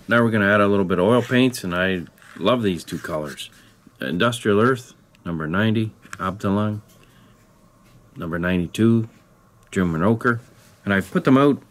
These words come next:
on the, on the piece of cardboard, and as you guys know, I like to put them out, oh, about a half an hour before using.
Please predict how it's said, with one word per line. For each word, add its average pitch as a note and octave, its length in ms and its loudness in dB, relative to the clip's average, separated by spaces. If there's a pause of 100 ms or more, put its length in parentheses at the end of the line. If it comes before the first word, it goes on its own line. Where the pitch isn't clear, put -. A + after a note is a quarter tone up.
(140)
on G#2 140 -2
the, E2+ 320 -2 (320)
on F#2 180 -6
the D#2+ 320 -8 (120)
piece C3 180 -2
of A#2 80 0
cardboard, G#2 580 0 (540)
and G2 100 0
as F#2+ 100 0
you A2 80 4
guys G2+ 320 2
know, G#2 280 4
I G2 180 4
like G2+ 240 2
to - 80 -8
put - 220 -6
them G2 100 2
out, G2+ 240 4 (720)
oh, G2+ 140 4
about F#2+ 180 2
a E2 80 0
half G2+ 240 -2
an G2 60 0
hour G2+ 200 2
before F#2 360 -2
using. G2+ 420 0